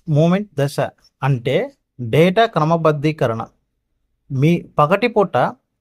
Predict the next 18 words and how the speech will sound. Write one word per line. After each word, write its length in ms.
మీరు 280
చూసిన 420
విషయాలు, 560
దృశ్యాలు 640
అన్నీ 360
నిద్రలో 420
ఉన్నప్పుడు 520
మెదడు 360
వాటిని 320
ఒక 220
ఆర్డర్లో 380
పెడుతుంది. 560
కావాల్సిన 580
సమాచారాన్ని 720
భద్రపరుస్తూ, 640
అనవసరమైన 720
సమాచారాన్ని 720
తొలగిస్తూ, 640